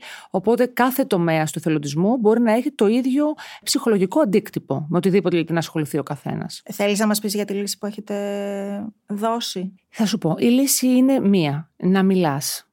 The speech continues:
Speaker 1: Να υπάρχει διάλογος και να μπορείς να συζητάς. Δηλαδή, καταγράφουμε κάποια αιτήματα. Υπάρχει εξειδικευμένη ομάδα εθελοντών που έχει κάνει κάποιο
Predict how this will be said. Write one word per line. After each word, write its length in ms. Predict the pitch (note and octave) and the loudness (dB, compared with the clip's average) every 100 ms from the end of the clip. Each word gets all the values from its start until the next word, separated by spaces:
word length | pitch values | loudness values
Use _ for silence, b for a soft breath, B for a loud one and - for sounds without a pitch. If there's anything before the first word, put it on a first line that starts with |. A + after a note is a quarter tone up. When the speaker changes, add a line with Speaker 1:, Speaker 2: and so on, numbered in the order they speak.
| _ | _
Speaker 1:
Να 120 | - F3+ | 0 2
υπάρχει 280 | G3+ F3+ | 2 0
διάλογος 800 | E3+ E3 D#3+ D#3 D3+ F#3 C4 - | 0 2 2 2 2 0 0 -4
και 100 | - | 0
να 80 | G3 | 2
μπορείς 200 | E3+ G#3 | 2 2
να 60 | A#3 | 0
συζητάς. 600 | G3 F3 D#3+ D3 C#3+ - | -2 -4 -2 -4 -4 -6
Δηλαδή, 260 | E3+ F3 D3+ | -2 0 0
καταγράφουμε 540 | E3+ E3+ F3+ G3+ A3 | 0 0 0 0 -2
κάποια 280 | G#3 - G3 | -2 -2 -4
αιτήματα. 420 | F#3 D#3+ C#3+ - | 0 0 0 -2
Υπάρχει 380 | D#3 F#3+ F#3 A3 | -2 -2 0 -2
εξειδικευμένη 640 | - - E3+ E3+ D#3+ G3 F#3+ | -2 -2 0 0 2 4 4
ομάδα 240 | D#3 D3+ C#3+ | 2 2 0
εθελοντών 560 | D#3+ D3 C#3+ F3 G#3+ | -2 -4 0 0 0
που 80 | G#3 | -2
έχει 100 | - | -4
κάνει 280 | F3+ F3+ F3+ | 0 0 0
κάποιο 320 | F3+ E3+ | -2 -6